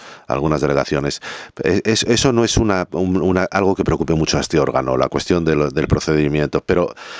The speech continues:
pese a todo, en aras de la flexibilidad, hemos, eh, accedido a considerar este procedimiento que, digamos, se ha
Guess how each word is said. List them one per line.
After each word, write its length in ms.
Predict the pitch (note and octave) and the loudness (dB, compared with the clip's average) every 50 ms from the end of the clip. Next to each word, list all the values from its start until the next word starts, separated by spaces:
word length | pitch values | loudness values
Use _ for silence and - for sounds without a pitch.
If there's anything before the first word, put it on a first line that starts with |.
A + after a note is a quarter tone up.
| - - - - - _ _ _ _ _ _ _ - _ _ - | -16 -18 -20 -20 -20 _ _ _ _ _ _ _ -20 _ _ -2
pese 240 | F#2 E2 - G#2+ | -2 0 2 0
a 60 | G2 - | 0 0
todo, 280 | - D#2 C2+ C2+ C2+ - | -2 -2 -2 -2 -4 -6
en 180 | - D#2 D2+ D#2 | -6 -6 -4 -2
aras 240 | D#2+ D#2+ E2 E2 - | 0 0 0 -2 -2
de 120 | - D#2+ | -2 -2
la 160 | D#2 D#2 D2+ | -2 -2 0
flexibilidad, 760 | - F2+ F#2 F2+ - - F#2 E2 D2+ D#2+ D2 C#2+ D#2+ F#2 - - - | 0 0 0 0 0 0 0 0 0 0 0 0 0 0 -2 -2 -6
hemos, 480 | D#2+ D#2+ E2 E2 E2+ E2+ - - - - - - - - - - _ _ _ - - | -6 -6 -4 -4 -4 -4 -6 -8 -12 -16 -20 -20 -20 -20 -20 -20 _ _ _ -16 -14
eh, 320 | D2 D2+ D2+ D2+ D2 - _ _ _ _ | -12 -12 -10 -12 -14 -16 _ _ _ _
accedido 520 | - F2 F#2+ - - F#2 D#2+ F2 F2 F2 F#2 | -6 -4 -4 -2 -4 -2 0 2 2 2 2
a 60 | F2+ | 2
considerar 480 | - E2+ D2+ - D2+ D2 D2 D#2+ D#2 D#2 | 0 -4 -6 -4 -4 -2 -2 -2 -2 -2
este 180 | - - - | -4 -6 -2
procedimiento 800 | - - - - E2+ D2+ F2+ F#2 G2+ G#2 G2+ G2 - A2+ G#2+ - - _ - - - - - - _ _ _ _ _ - _ - - _ _ _ _ _ _ _ _ | -2 -2 -2 -2 -4 -4 -2 0 0 0 -2 0 0 0 -2 -2 -4 _ -20 -18 -18 -20 -20 -20 _ _ _ _ _ -20 _ -20 -20 _ _ _ _ _ _ _ _
que, 640 | - E2 D#2 D#2 D#2 D#2 D2+ D2+ D2+ D2+ D2 D2 - | -4 -2 0 0 2 2 2 2 2 0 0 -2 -6
digamos, 500 | - - D2 D#2 D2+ D2 D#2+ D#2+ D#2+ - | -12 -14 -10 -6 -2 -2 -2 -2 -2 -4
se 160 | - - E2 D#2 | -2 -2 0 0
ha 540 | D2+ D#2 D#2 D#2 D#2 D2+ D2+ D2 D2 D2 | 2 2 2 0 0 0 0 0 0 -2